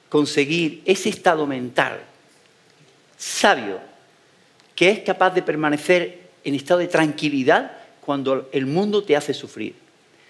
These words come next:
Es ese estado mental tranquilo,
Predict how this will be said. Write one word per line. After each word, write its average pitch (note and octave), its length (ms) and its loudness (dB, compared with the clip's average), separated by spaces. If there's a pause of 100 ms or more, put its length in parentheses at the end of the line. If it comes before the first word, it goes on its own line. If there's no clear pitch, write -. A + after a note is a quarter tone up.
(1500)
Es A3 320 4 (100)
ese F#3+ 220 2
estado E3+ 340 2
mental C#3+ 640 0
tranquilo, D3 600 -2